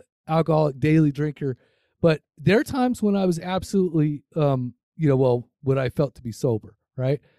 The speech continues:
But I never got more than twenty-four <laughs> hours sober towards the end, especially,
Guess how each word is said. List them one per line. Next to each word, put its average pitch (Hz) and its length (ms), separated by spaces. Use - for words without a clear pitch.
But 185 120
I 214 100
never 220 240
got 165 220
more 156 160
than 139 100
twenty-four 139 680
<laughs> - 60
hours 160 320
sober 170 640
towards 160 300
the 143 180
end, 131 120
especially, - 600